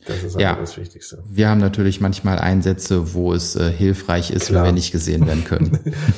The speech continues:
Speaker 1: Das ist richtig. <laughs> Das stimmt allerdings.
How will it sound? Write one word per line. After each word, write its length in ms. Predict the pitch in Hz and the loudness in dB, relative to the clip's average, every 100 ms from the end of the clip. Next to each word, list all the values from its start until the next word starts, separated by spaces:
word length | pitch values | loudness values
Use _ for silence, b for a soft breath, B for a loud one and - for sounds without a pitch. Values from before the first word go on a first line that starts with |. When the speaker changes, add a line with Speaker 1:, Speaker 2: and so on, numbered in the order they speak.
| - | -2
Speaker 1:
Das 100 | - | -8
ist 60 | |
richtig. 520 | 101 - 78 104 - - - | -8 -6 -6 -6 -8 -14 -6
<laughs> 140 | 160 160 156 - B B B B B B - | -4 0 0 -2 B B B B B B -4
Das 180 | - 101 | -2 -2
stimmt 340 | - 104 90 | -2 -2 0
allerdings. 600 | 101 - - - - | -2 -2 -6 -10 -14